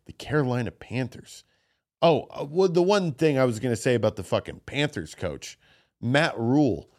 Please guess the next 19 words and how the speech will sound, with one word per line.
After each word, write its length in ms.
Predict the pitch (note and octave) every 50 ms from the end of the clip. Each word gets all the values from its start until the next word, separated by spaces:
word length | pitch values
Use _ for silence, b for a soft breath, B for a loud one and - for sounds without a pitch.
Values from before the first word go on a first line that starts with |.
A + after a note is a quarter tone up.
| _ _ _
Matt 220 | C3 E3+ G3+ -
Rhule, 400 | - D#3 D#3 D3+ B2+ - - - _
unscrunch 840 | - F#3 A#3+ C4 C4 - - - - - C3+ C#3 C#3+ D#3+ D#3 - -
your 100 | A2+ F2+
fucking 520 | - - - C3 C3+ C3+ - - G#2 F2
face. 580 | D#2+ - - G2 G#2+ G2+ D#2 - - - - - _ _ _ _ _ _ _ _ _ _ _
You 240 | - C3+ D#3 F#3 F#3
look 260 | F#3+ G#3 B3+ C4 -
so 420 | - - - - - F3+ F3+ G3+ A3
lost. 840 | A#3+ A3+ E3+ B2+ A#2+ A2+ B2 B2 - - - - - - - - - _ _ _ _ _ _ _ _ _ _ _ _ _ _ _
It's 260 | - F#3+ F#3+ - A#2+ B2+
not 380 | B2+ C#3+ E3+ G#3 F#3+ - -
hard. 500 | - - D3+ D3+ C#3 - - - - - - _ _ _ _ _ _ _ _ _ _ _ _ _ _ -
Get 160 | E3+ E3+ -
the 60 | -
ball 180 | F#3 A#3 A3+ G#3+
to 80 | G#3
Christian 420 | G#3+ - - F#3 F3+ - - F#3+ F#3+
McCaffrey. 560 | - - - G2+ E2+ E2 - - - C#3+ D#3